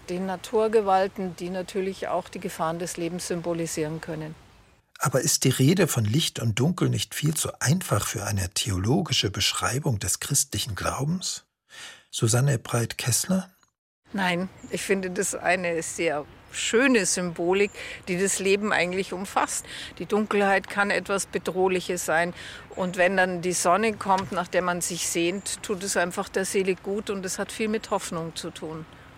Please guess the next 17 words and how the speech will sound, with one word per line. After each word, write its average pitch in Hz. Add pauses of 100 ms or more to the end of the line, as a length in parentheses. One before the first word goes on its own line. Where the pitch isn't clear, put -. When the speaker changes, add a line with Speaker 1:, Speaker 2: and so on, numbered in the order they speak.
(180)
Speaker 1:
Ich -
denke, 233
wir 220 (140)
können 233
diese 214
einfachen 226
Symbole 220 (240)
gerne 208
öfter 202
nehmen, 175
weil 175
das 185
den 190
Menschen 185
sehr 175
nahe 175
ist. 139